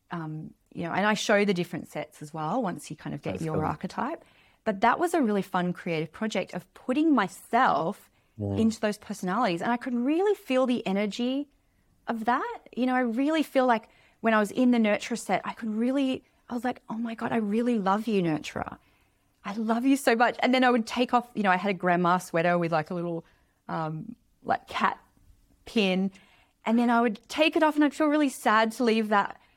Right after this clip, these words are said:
Speaker 1: And then I'd
Speaker 2: Yeah.
Speaker 1: put on my, like, leather jacket of the Maverick. And I was like, "Who was that?" You know, and I think there's something really cool in business about really understanding not only who you are, but un-, really understanding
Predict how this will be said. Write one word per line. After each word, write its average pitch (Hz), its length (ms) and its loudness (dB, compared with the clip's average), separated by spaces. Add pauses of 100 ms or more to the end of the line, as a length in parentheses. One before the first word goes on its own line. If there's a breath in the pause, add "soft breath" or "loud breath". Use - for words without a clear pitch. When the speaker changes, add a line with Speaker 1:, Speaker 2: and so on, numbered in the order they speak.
Speaker 1:
And 220 100 2
then 214 120 4
I'd 202 80 4
Speaker 2:
Yeah. 202 100 0
Speaker 1:
put 233 120 2
on 202 120 4
my, 185 160 6
like, 180 260 2
leather 185 360 0
jacket 175 320 0
of 170 80 -4
the 180 80 -4
Maverick. 170 240 -2
And 254 80 -2
I - 20 0
was 269 80 -2
like, 311 140 -2
"Who 453 260 -2
was 415 360 2
that?" 180 300 -6 (360 soft breath)
You 254 80 2
know, 254 100 4
and 254 140 2
I 254 140 2
think 285 380 -2 (280 soft breath)
there's 285 120 2
something 339 360 2
really 285 200 4
cool 240 280 -2
in 240 100 2
business 208 320 -2
about 196 220 -2
really 247 340 0
understanding 185 1000 -2 (320 soft breath)
not 349 280 2
only 311 180 2
who - 160 -4
you 202 320 0
are, 180 140 2
but - 160 -2
un-, 214 160 -4
really 277 360 -4
understanding 190 920 -2